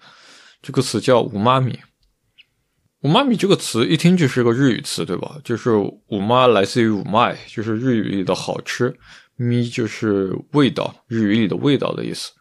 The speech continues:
所以 umami 它直译过来就是好吃的味道。后来我发现，不管是在这个食物评论里，还是科学研究里，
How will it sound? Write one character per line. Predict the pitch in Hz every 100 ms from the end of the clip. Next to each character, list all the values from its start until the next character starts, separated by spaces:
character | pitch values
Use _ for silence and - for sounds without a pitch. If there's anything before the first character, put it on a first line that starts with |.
| _ _ _ _ _ - _
所 | -
以 | 185
umami | 127 113 165 208 110 95 -
它 | 123 127
直 | -
译 | 104
过 | 160 135
来 | 101
就 | -
是 | 113
好 | 110 - -
吃 | - 117
的 | 113
味 | 107
道。 | - - - _ _ _ _ _ _ _ _ _ _ _ -
后 |
来 | 208
我 | 135
发 | 135
现， | 160 147
不 | 165
管 | 127 95
是 | - -
在 | 110 120 107
这 | 113
个 | 107
食 | - 110
物 | 123
评 | 113 92
论 | 104 123
里， | 98 98
还 | - 95
是 | 92 117
科 | - 143
学 | 131
研 | 107 87
究 | 127 135
里， | 92